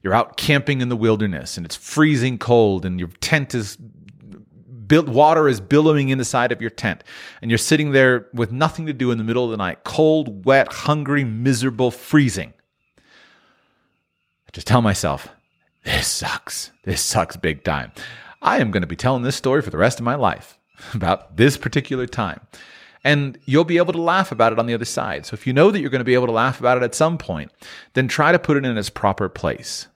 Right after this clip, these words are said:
now. Recognize that. Just put it in its proper place now. Next point.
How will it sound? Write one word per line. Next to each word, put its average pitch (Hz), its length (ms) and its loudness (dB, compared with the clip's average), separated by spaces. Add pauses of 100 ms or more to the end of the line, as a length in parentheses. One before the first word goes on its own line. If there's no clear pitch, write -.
(100)
now. 76 360 -6 (1200)
Recognize 104 800 -2 (320)
that. - 460 0 (1200)
Just - 180 -6
put 113 140 4
it 110 60 6
in 107 80 4
its 98 100 -2
proper - 260 -4
place - 360 -8
now. 71 240 -12 (2250)
Next 139 280 2
point. - 380 -8